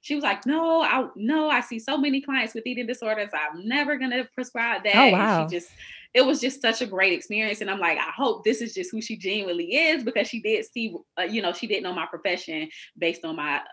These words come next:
Speaker 1: um, paperwork, but she
Speaker 2: Oh.
Speaker 1: just was so awesome. And she even asked for my information so that I can help her clientele. So I was just happy that I didn't have to have that on,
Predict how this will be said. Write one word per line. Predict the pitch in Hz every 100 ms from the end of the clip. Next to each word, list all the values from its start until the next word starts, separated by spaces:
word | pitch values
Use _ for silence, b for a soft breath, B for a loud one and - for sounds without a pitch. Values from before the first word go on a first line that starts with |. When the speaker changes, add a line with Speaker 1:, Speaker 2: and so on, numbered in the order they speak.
| _
Speaker 1:
um, | 175 156 151
paperwork, | 240 - 165 165 151 - B -
but | 180 170 165
she | 165
Speaker 2:
Oh. | 165
Speaker 1:
just | 185 -
was | 185 -
so | - 214 208 202 190 -
awesome. | 175 180 185 190 170 170
And | 160
she | 196
even | 202 202 160
asked | 156 -
for | 165
my | 175 190
information | 165 190 185 175 170 180
so | 170
that | 160
I | 175 196
can | 175
help | 180 156 -
her | 208 -
clientele. | 165 151 151 175 160 160
So | 170
I | 165
was | 170
just | - 165
happy | 202 185 202
that | 165
I | 165 196
didn't | 185 175
have | 170 170
to | 165
have | 170 151 156
that | 151
on, | 151 156